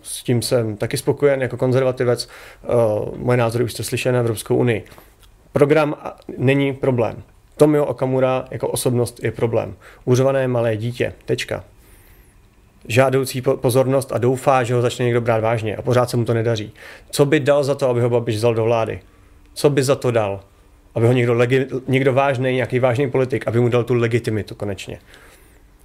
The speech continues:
Protože on je jinak, on zkoušel hrát, co zkoušel všechno, kam v, s-, v Senátu byl, že jo?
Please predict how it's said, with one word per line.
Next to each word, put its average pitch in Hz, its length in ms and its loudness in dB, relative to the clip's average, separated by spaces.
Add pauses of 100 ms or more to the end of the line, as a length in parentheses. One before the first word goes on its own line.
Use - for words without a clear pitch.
(180)
Protože 131 300 2
on 147 80 2
je 143 160 2
jinak, 139 280 -2
on 120 260 -2
zkoušel 117 380 0
hrát, 117 380 2
co - 160 -12
zkoušel 131 340 -2
všechno, 113 240 -6
kam 120 160 -2
v, 117 120 -12
s-, - 300 -4
v - 60 -8
Senátu 147 380 0
byl, 120 220 0
že 117 100 -6
jo? 113 200 -4